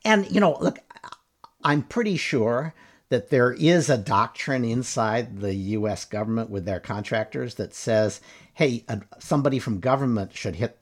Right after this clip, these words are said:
return, a-, and the contractor can set up the, the exploit, but it, it's the government that, that hits it, and then it becomes a government responsibility," which is accurate, uh, up to a point.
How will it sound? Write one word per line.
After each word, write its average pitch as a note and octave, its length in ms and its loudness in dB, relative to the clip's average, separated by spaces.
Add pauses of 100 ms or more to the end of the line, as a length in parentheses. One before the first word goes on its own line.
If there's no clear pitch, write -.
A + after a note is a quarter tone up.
return, F#2+ 640 -4 (760)
a-, C3+ 220 -6
and A2+ 180 2
the G2+ 80 -2
contractor A2 680 -2
can E2+ 180 -6
set - 320 -2
up - 220 -2
the, F2+ 240 -2 (320)
the A2 120 0
exploit, A#2 600 0
but G2 240 -6
it, - 100 -12 (100)
it's - 280 -12
the - 100 -8
government B2 560 2
that, - 240 -8
that F#2+ 160 -6 (100)
hits - 300 -4
it, A2 160 -6 (160)
and G#2+ 160 0
then A#2+ 80 2
it G2+ 80 -2
becomes G2+ 340 -4
a F#2 100 -2 (200)
government A#2+ 420 0
responsibility," G2 1000 -4 (280)
which D#3 220 0
is D#3+ 220 0 (580)
accurate, C3 600 -2
uh, F#2+ 340 -8 (100)
up A2 200 -2
to F#2 160 -2
a E2 40 -2
point. F2 380 -4